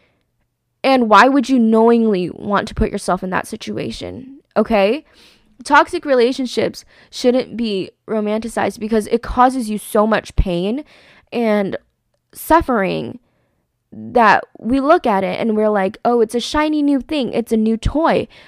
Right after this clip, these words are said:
However, when you're actually in one, you don't realize the pain and the suffering that you have to go through. So why would you knowingly put yourself through that suffering?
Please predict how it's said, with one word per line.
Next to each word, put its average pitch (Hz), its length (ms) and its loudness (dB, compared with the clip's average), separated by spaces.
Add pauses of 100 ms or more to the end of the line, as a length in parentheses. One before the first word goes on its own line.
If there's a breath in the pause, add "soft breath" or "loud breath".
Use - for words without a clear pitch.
(120)
However, 262 800 4 (280)
when 254 200 4
you're 262 140 6
actually 240 500 2
in 262 280 0
one, 180 320 -2
you 226 100 4
don't 254 180 4
realize 233 320 6
the 214 120 0
pain 220 260 2
and 202 100 0
the 185 60 -2
suffering 220 340 0
that 120 100 -2
you 190 60 -2
have 190 120 -2
to 196 80 -8
go 190 200 4
through. 101 380 -8 (680)
So 220 720 4 (460)
why 233 380 2
would 277 220 0
you 247 320 0
knowingly 220 800 4
put - 200 2
yourself 233 420 0
through 214 180 0
that - 180 -6
suffering? 233 600 -6